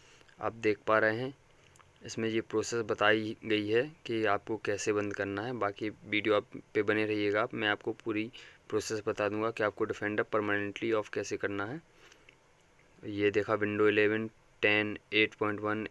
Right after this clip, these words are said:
एट, Windows सेवन, Windows Vista बत्तीस चौंसठ दोनों पे ये काम करता है।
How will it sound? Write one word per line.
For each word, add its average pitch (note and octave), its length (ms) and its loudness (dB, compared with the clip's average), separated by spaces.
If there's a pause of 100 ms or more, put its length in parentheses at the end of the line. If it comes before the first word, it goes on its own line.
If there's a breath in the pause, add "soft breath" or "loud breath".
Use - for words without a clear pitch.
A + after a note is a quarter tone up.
(100)
एट, G#2+ 340 0
Windows G#2+ 340 -2
सेवन, G#2+ 480 0 (200)
Windows G#2+ 460 0
Vista G#2+ 440 0 (600 loud breath)
बत्तीस G#2+ 440 -2
चौंसठ G#2+ 340 -4
दोनों A2 280 0
पे A2+ 180 0
ये G#2+ 100 -2
काम G2+ 240 -2
करता G#2 300 -2
है। C3 140 -4